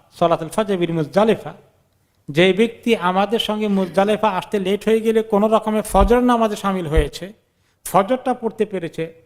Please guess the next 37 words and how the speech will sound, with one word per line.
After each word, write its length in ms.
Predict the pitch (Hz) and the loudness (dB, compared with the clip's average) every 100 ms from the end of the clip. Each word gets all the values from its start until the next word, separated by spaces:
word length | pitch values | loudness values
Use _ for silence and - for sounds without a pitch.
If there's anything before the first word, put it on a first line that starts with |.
| _ _ _ _ _ | _ _ _ _ _
তাহলে 260 | 175 175 202 | 0 2 0
সে 120 | 202 | -2
মুজদালিফা 500 | 185 165 175 165 170 | -4 -2 0 0 -4
পেয়ে 240 | 170 147 | -4 -4
গেছে। 260 | 120 - - _ _ _ _ _ _ _ _ _ _ _ _ _ _ _ _ | -4 -18 -20 _ _ _ _ _ _ _ _ _ _ _ _ _ _ _ _
রাতের 380 | 156 156 175 160 - | 2 4 2 0 -2
শুরুতে 320 | 185 196 196 | -2 2 2
আসতে 240 | 175 - | 0 -2
পারে 200 | 170 165 | -2 0
নাই, 120 | 170 | 0
মাঝরাতে 440 | 160 160 156 151 165 | 0 0 0 -4 -4
আসতে 220 | 151 160 | -6 -4
পারে 220 | 151 156 | -2 -2
নাই, 80 | 160 | -2
মা-, 240 | 160 165 | -2 -4
মাঝে 260 | 170 170 175 | -4 -2 -2
মাঝে 200 | 185 185 | -2 -2
এরকম 240 | 196 214 | 0 0
হয়, 240 | 165 160 151 - _ _ _ | 0 0 -2 -10 _ _ _
আরাফাত 360 | 165 165 180 190 | 2 2 2 -2
থেকে 180 | 185 185 | -4 0
রওনা 240 | 175 175 | 0 0
করে 200 | 185 180 | 0 -2
মুজদালিফা 500 | 175 165 180 175 185 | -2 -2 -2 0 -2
আসতে 260 | 170 - 196 | -2 -2 -2
আসতে 400 | 185 220 190 123 _ _ _ _ _ _ _ _ _ _ _ _ _ _ _ _ _ _ _ | -2 -4 -4 -8 _ _ _ _ _ _ _ _ _ _ _ _ _ _ _ _ _ _ _
ফজর 220 | 165 170 | 4 4
টাইম 240 | 175 175 165 | 4 4 4
হয়ে 140 | 170 | 2
যেতে 160 | 170 160 | 0 0
পারে, 220 | 147 139 | 0 -4
রা-, 240 | 160 165 | -6 0
রাতে 220 | 160 156 | 0 0
দুইটা 280 | 156 165 170 | -4 -2 -2
তিনটা 260 | 160 160 165 | -2 0 0
হয়ে 220 | 147 147 | 0 -2
যায়। 180 | 135 | -6